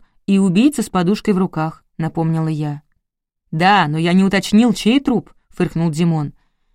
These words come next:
«Хочешь сказать, что на постели Маргариты Львовны лежала не она?»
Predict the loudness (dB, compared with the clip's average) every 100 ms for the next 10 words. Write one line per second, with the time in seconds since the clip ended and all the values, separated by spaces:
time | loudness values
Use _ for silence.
0 | _ _ -4 0 0 0 0 2 0 0
1 | 0 0 -2 -2 -2 2 2 2 0 0
2 | 0 0 0 0 0 -2 _ _ -4 0
3 | 2 4 6 6 4 4